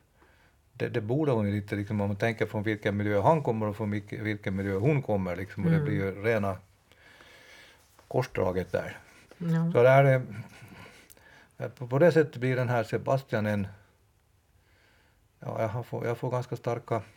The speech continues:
Speaker 1: sympatier liksom för honom på något sätt, trots att han beter sig som han gör, för han kan liksom inte göra någonting annat, för det är hans sätt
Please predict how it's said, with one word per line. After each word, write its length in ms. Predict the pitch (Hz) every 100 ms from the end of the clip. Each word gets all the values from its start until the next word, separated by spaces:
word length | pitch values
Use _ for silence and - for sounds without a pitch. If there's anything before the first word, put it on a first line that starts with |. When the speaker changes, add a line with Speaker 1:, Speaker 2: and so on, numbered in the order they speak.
| _ _ _ _ _ _ - _ - _ _ _
Speaker 1:
sympatier 800 | - 123 110 113 - 185 147 95
liksom 240 | 92 -
för 140 | 95 98
honom 320 | 110 104 92
på 140 | -
något 240 | 95 90 90
sätt, 180 | 98 101
trots 420 | 139 139 - -
att 200 | 113 -
han 160 | 104
beter 340 | 101 101 113 104
sig 180 | 101 95
som 200 | 98 92
han 160 | 98
gör, 260 | 120 120 101
för 140 | 107
han 160 | 107 107
kan 220 | - 139
liksom 240 | 107 117
inte 180 | 98 101
göra 140 | 123 -
någonting 300 | 107 110 104
annat, 320 | 123 107 101
för 120 | 107
det 100 | 104
är 80 | 107
hans 260 | 104 110
sätt 400 | - 127 127 -